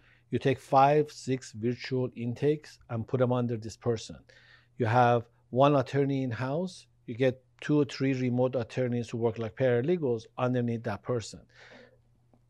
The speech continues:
So the foundation is one in-house person, but the extension and expansion is right under them.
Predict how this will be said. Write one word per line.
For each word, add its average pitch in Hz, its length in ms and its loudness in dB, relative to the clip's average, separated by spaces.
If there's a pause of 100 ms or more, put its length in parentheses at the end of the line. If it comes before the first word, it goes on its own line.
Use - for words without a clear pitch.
(100)
So - 140 2
the 147 140 6
foundation 156 640 2
is 131 120 2
one 135 280 4
in-house 127 420 -4
person, 160 560 -6 (120)
but 123 140 2
the 123 80 0
extension 202 600 -4
and 143 120 -2
expansion 202 800 -6 (140)
is 127 160 -2
right 143 260 6
under 143 280 0
them. 82 200 -12